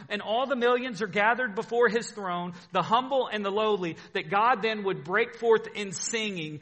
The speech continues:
and rejoice over you with all of his heart. And so if we were to go to the mosque right now and we were to say, "Hey, tell us about your God," one of the ways we could get to an understanding of that God is by saying,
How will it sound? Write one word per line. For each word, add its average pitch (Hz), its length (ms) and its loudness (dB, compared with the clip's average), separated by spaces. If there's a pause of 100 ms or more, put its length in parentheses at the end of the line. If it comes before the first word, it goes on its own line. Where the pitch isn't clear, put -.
(140)
and 175 160 -4
rejoice 180 680 2
over 208 260 0
you 170 340 -6
with 151 260 -8
all 170 440 -2 (100)
of 151 340 0 (140)
his 127 300 -6 (180)
heart. - 440 -12 (1700)
And 127 100 -18
so 139 80 -10
if 120 80 -10
we 143 80 -6
were 135 80 -8
to 127 40 -10
go 135 80 -6
to 123 40 -8
the 120 60 -8
mosque 127 360 -8
right 120 160 -6
now 123 220 -8
and 113 80 -12
we 120 80 -10
were 117 100 -10
to 110 60 -14
say, 110 420 -10
"Hey, 123 300 -12
tell 165 200 -12
us 147 160 -14
about 120 300 -12
your 104 160 -18
God," 95 380 -20 (2000)
one 143 140 -10
of 151 60 -8
the 131 80 -6
ways 120 240 -8
we 120 60 -16
could 104 200 -20
get 143 460 -10
to 123 260 -12
an 113 80 -12
understanding 127 640 -12
of 110 360 -14
that 107 260 -14
God 110 260 -14
is 104 100 -20
by 107 160 -16
saying, 101 380 -16